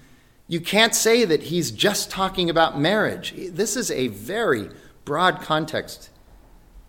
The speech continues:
And then he proclaims, "We are the temple of the living God."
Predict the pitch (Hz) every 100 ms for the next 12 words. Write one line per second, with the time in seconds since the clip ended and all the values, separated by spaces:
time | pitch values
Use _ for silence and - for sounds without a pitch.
0 | - - - 143 185 208 180 180 165 165
1 | 147 127 160 175 160 143 165 160 156 139
2 | 120 127 139 131 113 117 104 78